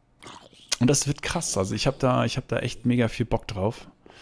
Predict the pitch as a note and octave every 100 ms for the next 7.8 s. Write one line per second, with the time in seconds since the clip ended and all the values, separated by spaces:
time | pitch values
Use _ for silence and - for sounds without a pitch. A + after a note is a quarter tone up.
0 | - - - - A#2 A#2+ G#2 - F#2+ G2
1 | - G2 G2 G#2 F#2+ F#2+ G2 D3 - -
2 | - - - - - - - G#2 G2+ G2+
3 | F#2+ - G#2+ G2+ A2 A2+ G#2 G2+ - G2
4 | G2 G2+ G2+ - - - - C3+ C3+ C3
5 | A#2+ B2+ C#3 B2 C3+ A#2+ G#2+ C3 - A2
6 | G#2+ A2 - G#2 G#2 - C3 C3 - -
7 | G2 F2+ - F#2+ F2+ F#2+ G2 G2